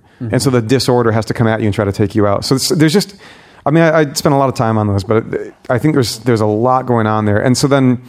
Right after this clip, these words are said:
Speaker 2: I had a really painful mental health journey. Somebody I love had a really painful addiction journey. I live in a city that has a really painful systemic and economic journey. And I come here where you see everything. And it just seems like whether it's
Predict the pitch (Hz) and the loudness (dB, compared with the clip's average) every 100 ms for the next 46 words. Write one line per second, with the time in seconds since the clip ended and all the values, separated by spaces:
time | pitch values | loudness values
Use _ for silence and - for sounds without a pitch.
0 | - - - - - _ - 139 151 139 | -20 -20 -20 -20 -20 _ -2 0 2 2
1 | 139 127 123 120 113 107 107 127 - 131 | 2 2 0 0 0 0 0 0 0 2
2 | 123 127 110 107 107 110 110 104 101 107 | 2 2 2 2 2 0 0 0 0 0
3 | 101 101 101 98 - 139 127 135 139 139 | -2 -2 -2 -2 -2 0 2 2 2 0
4 | - - - - 123 123 110 104 - 127 | -2 -20 -20 -4 0 2 2 0 0 2
5 | 127 117 107 104 110 107 113 104 110 113 | 2 2 0 0 0 0 0 -2 -4 -6
6 | - 113 101 104 101 98 110 120 127 131 | -4 -2 0 -2 -2 -2 -2 0 0 2
7 | 131 120 - - - - 113 - 117 113 | 2 0 -10 -20 -8 -4 -2 -2 -2 0
8 | 131 120 107 101 - _ _ _ - - | 2 2 0 -4 -16 _ _ _ -14 -4
9 | 123 113 - 120 107 104 - _ _ _ | 0 0 0 0 2 0 -6 _ _ _
10 | _ _ _ - 127 123 107 95 107 98 | _ _ _ -2 0 2 0 0 0 0
11 | 95 90 - - - 120 120 135 - 143 | -2 -6 -12 -18 -4 -2 0 0 0 2
12 | 131 123 113 117 120 113 110 107 - - | 2 0 0 0 2 2 0 -2 -8 -12